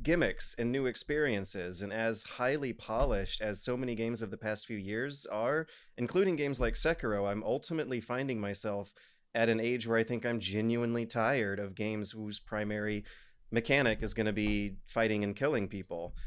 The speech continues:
Ever since I got into V R games and realized just how much more work that actually takes with your arms, I want to explore more interesting ways to interact with the world and people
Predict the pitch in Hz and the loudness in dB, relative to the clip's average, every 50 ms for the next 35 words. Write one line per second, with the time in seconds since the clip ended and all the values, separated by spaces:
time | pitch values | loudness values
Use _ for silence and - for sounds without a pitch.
0 | - - - 117 113 123 117 - 127 117 - 123 117 120 120 120 117 - 131 104 | -4 -2 0 2 2 2 2 2 0 0 -2 0 2 4 4 2 2 -2 -4 -2
1 | 117 117 113 117 135 151 127 113 110 104 104 101 104 104 101 104 113 117 117 110 | 0 2 2 4 4 2 2 2 2 2 2 0 0 -2 0 0 2 2 2 2
2 | 107 - - 113 - - - 123 120 123 127 123 - - 123 120 120 110 101 117 | 2 2 0 0 -2 2 2 4 4 4 4 2 0 0 0 2 2 4 4 6
3 | 131 135 - - 135 123 117 123 135 - - - 135 110 113 107 - 139 139 135 | 4 4 4 4 4 6 8 6 6 6 4 0 -2 -2 -2 0 0 0 0 0
4 | - - 139 120 - 120 113 113 131 160 151 123 110 104 107 104 - - - - | -2 -4 -6 -6 -2 0 0 2 2 4 4 2 2 2 0 -2 -6 -8 -14 -20
5 | - - - 113 120 117 117 120 131 131 - - 139 127 117 113 113 - - - | -20 -6 0 2 4 4 6 4 4 2 0 -2 0 0 0 -2 -2 -4 -6 -8
6 | 110 110 135 139 139 127 120 113 110 110 110 110 - - - - - - - - | -2 0 2 2 4 4 4 4 4 4 2 -2 -4 -10 -16 -16 -14 -14 -14 -10
7 | - 120 120 117 120 120 123 131 131 131 131 127 - - 127 131 131 - 139 127 | -4 -2 2 4 4 6 6 6 6 6 6 4 4 2 0 0 0 0 -2 -2
8 | - - 135 120 113 107 113 117 117 110 110 110 - - 120 113 113 110 110 113 | -2 -2 -2 0 2 4 4 4 4 4 2 -2 -2 -2 0 2 2 2 2 0
9 | 113 - 117 110 117 107 98 104 107 107 107 107 104 98 - - 110 107 104 104 | 0 -4 -4 -4 -2 -2 0 0 0 0 0 0 0 -2 -4 -4 -4 -2 -2 -2
10 | 104 104 104 98 - - _ - - 120 117 113 - 110 104 101 101 101 98 | -2 -2 -4 -6 -8 -12 _ -10 -6 -4 -4 -4 -2 -2 0 0 0 -2 -4